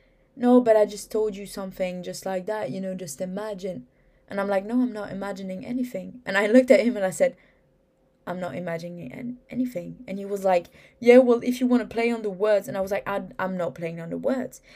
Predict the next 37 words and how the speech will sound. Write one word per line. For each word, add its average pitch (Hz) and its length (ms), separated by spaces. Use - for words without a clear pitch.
This 185 180
is 185 160
the 175 120
first 160 320
version 160 300
that 156 160
you, 156 200
you 165 240
told 170 340
me, 285 240
and 196 200
now 175 380
you 220 160
try 175 320
to 175 140
tell 170 240
me 165 300
another 185 300
version." 180 600
Keep 240 180
in 240 100
mind, 196 320
you 202 100
remember 240 440
when 202 180
I 190 80
told 190 320
you, 185 220
keep 180 200
in 180 120
mind 185 240
the 170 80
fact 175 220
that 175 100
they 165 80
were 165 180
hiking, 170 580